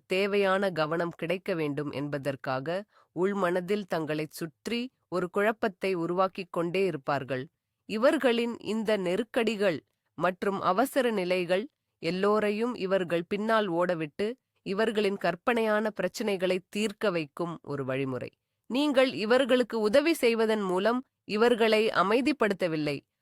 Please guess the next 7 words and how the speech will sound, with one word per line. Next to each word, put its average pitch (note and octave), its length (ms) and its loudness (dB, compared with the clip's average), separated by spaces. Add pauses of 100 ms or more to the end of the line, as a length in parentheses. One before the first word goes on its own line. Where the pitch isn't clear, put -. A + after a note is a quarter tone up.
(140)
மாறாக A3 680 4 (240)
இவர்களது A#3 680 4
நாடகத்தில் A3+ 720 2
நீங்களும் B3 480 4
ஒரு G#3+ 180 4
நடிகராகி G#3+ 640 4
விடுகிறீர்கள். E3 680 0